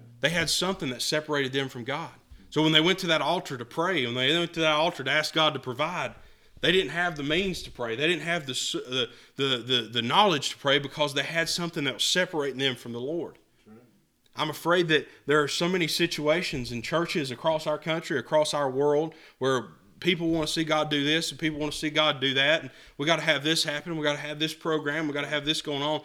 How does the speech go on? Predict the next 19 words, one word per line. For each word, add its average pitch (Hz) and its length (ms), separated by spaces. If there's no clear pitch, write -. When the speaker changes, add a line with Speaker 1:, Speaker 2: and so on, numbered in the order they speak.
Speaker 1:
But 139 180
you 151 100
have 151 280
people 185 380
that 117 200
have 160 260
something 180 400
between 147 320
them 156 140
and 151 80
the 135 60
Lord, 160 280
or 131 60
some 208 240
people 160 300
that 120 100
may 147 120
not 160 160
even 131 220